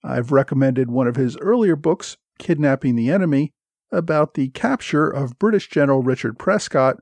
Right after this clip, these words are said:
who was used to exchange for General Lee.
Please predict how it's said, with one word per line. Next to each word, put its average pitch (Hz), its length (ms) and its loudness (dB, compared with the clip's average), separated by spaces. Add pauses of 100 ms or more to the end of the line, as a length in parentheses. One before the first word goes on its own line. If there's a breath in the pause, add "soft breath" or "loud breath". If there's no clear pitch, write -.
(460)
who 214 140 -2
was 202 300 0
used 131 340 0
to 123 180 0
exchange 131 680 0
for 113 320 -2
General 104 440 -4
Lee. 143 360 -6